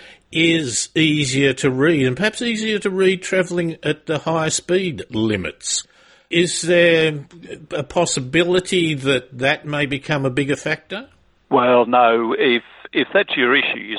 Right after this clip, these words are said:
Speaker 2: simply make the lettering higher. You know, uh, a larger, uh, lettering for,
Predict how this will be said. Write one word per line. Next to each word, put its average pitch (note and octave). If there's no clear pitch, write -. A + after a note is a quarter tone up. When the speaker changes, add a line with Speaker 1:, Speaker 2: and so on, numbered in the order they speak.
Speaker 2:
simply A#2
make G#2
the G2
lettering G2
higher. A2+
You A2+
know, G#2
uh, G#2+
a G#2+
larger, G2+
uh, G#2
lettering A2
for, G#2